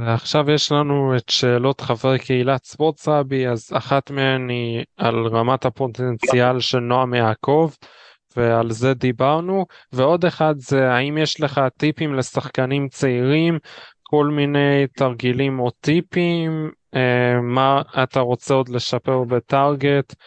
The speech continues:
ולאן אתם שואפים, שעל זה קצת דיברת, אז, אה, אז ספר על הטיפים שיש לך לשחקנים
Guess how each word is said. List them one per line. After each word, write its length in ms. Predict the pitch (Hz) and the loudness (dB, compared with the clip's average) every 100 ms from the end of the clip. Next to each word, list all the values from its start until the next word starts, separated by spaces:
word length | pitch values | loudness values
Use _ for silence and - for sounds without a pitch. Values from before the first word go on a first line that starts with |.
| - - - | -20 -20 -14
ולאן 600 | 120 120 120 120 127 131 | -4 0 2 2 2 2
אתם 240 | 127 131 120 | 0 -4 -4
שואפים, 760 | - 117 113 - 147 151 147 | -2 0 -2 -2 -2 0 -2
שעל 420 | 131 - 123 123 | -4 -2 0 0
זה 280 | 120 120 143 | -2 -2 -2
קצת 340 | - - 143 123 | -2 -2 -2 0
דיברת, 520 | 123 123 139 165 - | -2 0 0 0 0
אז, 460 | 175 143 131 120 | 2 2 0 -2
אה, 260 | 123 123 127 127 - - - _ | 0 0 -2 -6 -16 -20 -20 _
אז 140 | 127 120 | -4 -2
ספר 320 | 139 - 180 | -2 2 2
על 160 | 190 165 | 4 2
הטיפים 520 | 143 - 156 165 147 | 0 -4 -4 -4 -4
שיש 460 | - 131 131 - | 0 0 0 0
לך 260 | 127 120 123 117 110 | -4 -2 0 0 0
לשחקנים 1300 | 113 113 107 - - 131 - 120 110 139 151 139 127 | -2 -4 -4 -6 -4 -4 -4 -2 0 0 0 0 -4